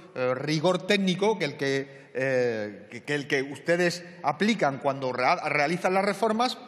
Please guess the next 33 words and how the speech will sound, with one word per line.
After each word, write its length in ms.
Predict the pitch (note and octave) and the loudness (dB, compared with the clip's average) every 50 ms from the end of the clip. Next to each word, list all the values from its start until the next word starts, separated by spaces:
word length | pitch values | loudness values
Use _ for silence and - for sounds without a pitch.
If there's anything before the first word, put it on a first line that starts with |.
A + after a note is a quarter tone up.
| - - - - - - - - _ _ - | -20 -20 -20 -20 -20 -20 -20 -20 _ _ -10
que 140 | - D#3 D#3+ | -6 -4 -2
todo 300 | E3 F3+ F#3+ F#3+ G3 G3+ | 0 0 2 2 2 0
esto 260 | G3 F#3+ - A#3 A3 | 0 -2 -2 -4 -2
se 140 | - G3 E3+ | 0 0 2
va 100 | D#3+ E3 | 2 2
a 60 | E3+ | 2
traducir 460 | E3+ G3 G3 G#3 G3+ A3 A#3 G#3 C#3 - - - - | 2 0 0 0 0 0 0 0 0 -2 -6 -12 -8
primero 400 | D3+ D3+ D#3+ F3+ F3+ E3 C#3+ B2 | -4 0 2 2 2 2 0 -2
en, 80 | G#2 - - - - | -4 -8 -14 -14 -10
en 160 | - C3 C3+ | -10 -10 -10
pan 340 | B2+ - - E3+ F#3 F#3 F3 | -6 2 2 2 2 2 2
para 200 | - F#3 F3+ G3 | 2 4 4 4
hoy 240 | A3+ A3 F3+ B2 G2+ - - - | 4 4 2 -2 -6 -10 -14 -12
y 120 | A#2+ A#2+ C3+ | -6 -2 2
hambre 440 | D#3 F3+ F#3+ F3+ D#3 C3+ A#2+ G2+ F#2 - - - - - | 2 2 2 0 -2 -2 -4 -4 -6 -12 -20 -14 -4 0
para 200 | E3+ F3 F#3+ G#3+ | 2 2 2 2
mañana, 840 | A3 A3+ A3 A3+ A3+ A3 G#3+ A3+ A#3 B3 - - - - - - - - | 2 0 0 2 2 2 2 0 -2 -4 -6 -12 -18 -20 -20 -20 -10 -4
y 100 | G#3+ G3+ | -2 0
sobre 360 | - - A#3 G#3 F#3+ F3+ F3 | 2 2 2 4 4 2 2
todo, 420 | F3+ C4 C4+ B3 G#3 D#3 G#2+ - - - - - - - - - - | 4 4 4 4 2 -2 -4 -6 -10 -16 -20 -20 -20 -20 -20 -20 -12
y 120 | - E3+ | -10 -6
sobre 260 | - - E3 D#3 D3+ D3+ | -2 0 2 2 2 2
todo, 320 | - A3 G3+ E3 B2+ A2+ - - - | 2 0 0 0 -4 -6 -8 -8 0
que 80 | - F#3 | 0 2
usted 460 | F#3+ F3 F#3 - C4 C#4 C#4 C4+ - - | 2 0 -2 -2 -2 0 0 -2 -2 0
ha 240 | G#3 A#3 B3 A#3+ - | 0 0 0 0 -2
planteado 880 | G3 F3+ E3 D#3 D3+ D3 C3 - D3 E3 G#3 A#3 G#3 F3 D3+ D#3+ F3 - - - - - | 0 0 0 0 0 -4 -8 -4 -2 0 0 0 0 -2 -4 -8 -10 -12 -20 -18 -10 -6
que 80 | F#3+ | -6
esta 180 | F#3 F#3 F#3+ A3+ | -4 -2 -2 -4
es 120 | G#3+ - | -4 -4
una 120 | A3+ A3+ A3 | -4 -2 -2
medida 380 | G3+ F#3+ F#3 G#3+ A3+ A3 F#3+ | -2 -2 -2 0 2 2 2
temporal, 640 | G3 E3 D#3 C#3+ A#2+ - C#3 C#3 D#3+ D#3 B2+ G2 | 2 -2 -2 -2 -6 -2 2 4 4 4 2 0